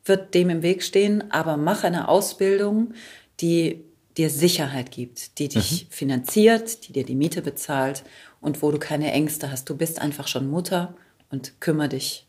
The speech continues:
Speaker 1: darum, dass dein Kind gesaved ist.“ Und dann habe ich mich an diesen Atemsprech- und Stimmlehrer erinnert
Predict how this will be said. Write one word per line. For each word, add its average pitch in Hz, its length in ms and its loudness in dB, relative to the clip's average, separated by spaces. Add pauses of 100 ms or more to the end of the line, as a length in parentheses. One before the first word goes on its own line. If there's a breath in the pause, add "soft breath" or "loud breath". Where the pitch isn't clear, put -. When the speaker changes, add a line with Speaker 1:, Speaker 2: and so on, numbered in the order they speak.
(120)
Speaker 1:
darum, 131 380 -4
dass 127 160 -10
dein 131 200 -6
Kind 139 500 -6
gesaved 123 480 -6
ist.“ - 240 -18 (1300 loud breath)
Und 170 100 2
dann 170 120 6
habe 175 120 6
ich 175 80 2
mich 175 160 6
an 165 100 4
diesen 160 220 2
Atemsprech- 156 560 -2
und 143 100 0
Stimmlehrer 175 500 2
erinnert 220 680 4